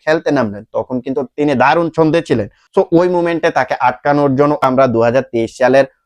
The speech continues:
মাঝামাঝি সময়ে এসে দেখেছি যে নেইমার জুনিয়রের বেলায় এমন ধরনের একটা বাজে ডিসিশন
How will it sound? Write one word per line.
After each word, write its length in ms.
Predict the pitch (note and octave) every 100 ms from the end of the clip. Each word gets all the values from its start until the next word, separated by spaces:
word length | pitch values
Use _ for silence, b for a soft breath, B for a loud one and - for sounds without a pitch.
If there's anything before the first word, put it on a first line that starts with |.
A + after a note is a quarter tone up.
| _ -
মাঝামাঝি 480 | C3 B2 C3 C3+ D3
সময়ে 380 | C#3+ C3+ C#3+ C#3+ A2+
এসে 180 | G#2 B2
দেখেছি 420 | A#2 G#2 A#2 A2 A#2+
যে 60 | C3
নেইমার 420 | A2 G#2+ G#2+ B2 A#2+
জুনিয়রের 520 | C3+ C3+ C#3 C3+ C#3 C#3
বেলায় 240 | C#3 C3 - G#2+
এমন 200 | A2 C3 D3+ D3
ধরনের 380 | D#3+ D#3+ D#3+ D3+ C#3+
একটা 180 | C3 D3+ D3
বাজে 320 | A2+ A#2 C3 C#3
ডিসিশন 400 | D3 - C3+ D3